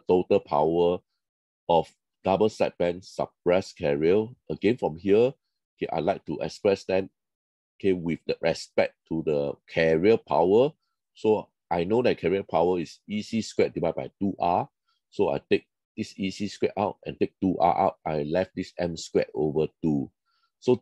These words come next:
this again show how can we represent the total power with respect to carrier power and also modulation index. Again, okay, after getting the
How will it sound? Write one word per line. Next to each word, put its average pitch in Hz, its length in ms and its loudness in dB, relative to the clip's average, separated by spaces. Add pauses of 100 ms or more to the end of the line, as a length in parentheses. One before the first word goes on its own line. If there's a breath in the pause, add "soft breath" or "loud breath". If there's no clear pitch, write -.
this - 560 0
again 98 380 2
show 104 340 0
how 101 380 2
can 76 340 -8
we 92 360 -2 (440)
represent 92 640 0 (1200)
the 80 220 0 (140)
total 101 420 0
power 85 460 0
with 76 260 -8
respect - 520 -4
to 69 200 -8
carrier 80 340 -2
power 95 600 -2 (180)
and 82 160 -8
also 80 300 -6
modulation 71 720 -4
index. - 720 -6 (440)
Again, 135 360 4 (480)
okay, 104 260 0 (120)
after 110 280 2
getting 104 520 -4 (640)
the 80 260 2